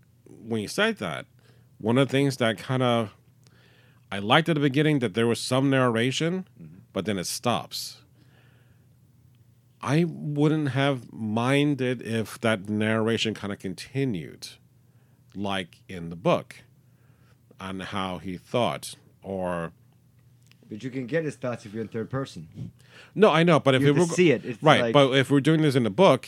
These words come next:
Speaker 1: I mean, into the movies, he did start off with that narration, and I thought that was kinda cool, and I liked it, but
Speaker 2: The
Speaker 1: then
Speaker 2: voiceover. Ah, yes.
Speaker 1: Right, kinda like the Blade Runner thing,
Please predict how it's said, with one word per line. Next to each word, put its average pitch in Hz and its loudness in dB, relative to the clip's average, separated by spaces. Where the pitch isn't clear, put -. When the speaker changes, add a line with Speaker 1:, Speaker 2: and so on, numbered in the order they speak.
Speaker 1:
I 127 -4
mean, 127 2
into 117 -4
the 120 0
movies, 147 4
he 120 2
did 160 0
start 127 6
off 139 8
with 120 2
that 117 2
narration, 101 -2
and 110 -2
I 110 0
thought 135 4
that 120 4
was 117 0
kinda 160 -4
cool, 151 6
and 107 -2
I 107 -2
liked 117 -2
it, 98 -4
but 110 2
Speaker 2:
The 123 4
Speaker 1:
then 120 2
Speaker 2:
voiceover. 92 -4
Ah, 180 8
yes. 147 0
Speaker 1:
Right, 127 6
kinda 180 4
like 165 2
the 170 2
Blade 151 4
Runner 120 2
thing, 80 -4